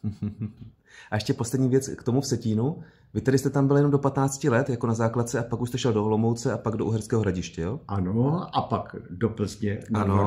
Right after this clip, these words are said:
Speaker 2: roky té vojny a pak do hlavního města Prahy, ano.
Speaker 1: Takže už vlastně pak do Vsetína jste se jenom vracel jako na návštěvu k příbuzným?
Speaker 2: Ano, na návštěvu k příbuzným a na návštěvu, eh, a těšil jsem se na své spolužáky a spolužačky,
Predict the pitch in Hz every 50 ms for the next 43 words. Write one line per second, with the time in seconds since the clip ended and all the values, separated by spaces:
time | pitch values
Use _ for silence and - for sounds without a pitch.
0 | 117 135 165 120 87 85 87 85 85 82 90 95 117 147 196 214 214 208 214 214
1 | 185 160 127 117 123 113 107 110 107 110 120 120 123 143 143 131 113 - - 143
2 | 143 - 175 196 175 113 87 - - - 104 139 185 156 85 - - - _ _
3 | _ _ _ _ _ _ - 117 110 127 120 117 123 117 120 139 131 135 135 123
4 | 123 120 113 - - 131 123 - 127 127 120 123 123 123 131 127 123 113 113 113
5 | 113 - - 120 113 113 110 107 - 113 110 107 107 110 107 104 104 104 - -
6 | 110 101 104 101 98 98 90 - - - - _ - _ _ - - 101 92 98
7 | 90 87 80 80 - - - 120 120 107 110 120 - - - - 95 104 117 117
8 | 117 113 110 - - - 98 82 76 76 - _ - - - - 107 107 117 135
9 | 151 143 143 165 165 170 170 - - 117 101 95 98 107 110 117 120 117 - -
10 | - - 117 110 110 117 117 117 117 117 - - - - - - - - - 110
11 | 117 117 110 110 110 110 - - 123 - 123 104 - - 139 123 - - 117 110
12 | - 131 120 113 117 113 - 120 120 117 - - - 113 107 104 104 98 107 120
13 | 117 113 113 - - - 117 117 - - - 139 190 226 233 226 233 226 - -
14 | - - 139 117